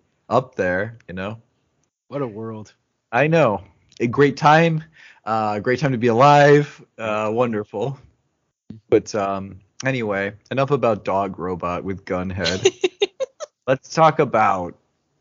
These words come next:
Speaker 1: how the guy, uh, McDougal, MacDougal,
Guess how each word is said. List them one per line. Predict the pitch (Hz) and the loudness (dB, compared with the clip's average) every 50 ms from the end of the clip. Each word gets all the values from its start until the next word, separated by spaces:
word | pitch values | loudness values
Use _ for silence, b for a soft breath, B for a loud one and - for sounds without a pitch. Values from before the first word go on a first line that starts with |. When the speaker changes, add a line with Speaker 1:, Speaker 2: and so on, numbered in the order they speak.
| _ _ _ _ _ - | _ _ _ _ _ -10
Speaker 1:
how | - 117 123 113 110 107 107 107 104 101 - - _ - | -4 -2 0 0 2 0 0 -2 -2 -4 -6 -10 _ -14
the | 107 98 117 113 107 | -8 -4 -4 -2 -2
guy, | 95 123 117 117 117 117 117 113 113 110 107 104 | 0 2 2 4 4 4 4 4 2 2 0 0
uh, | 98 95 95 | 0 -2 -2
McDougal, | 107 113 104 - - 139 143 143 113 107 101 104 | -4 -6 -6 0 4 4 6 6 4 2 -2 -2
MacDougal, | 117 123 120 - - 131 127 143 151 156 139 123 120 117 135 143 - | 0 0 2 2 0 0 0 0 0 2 2 2 2 2 2 0 -2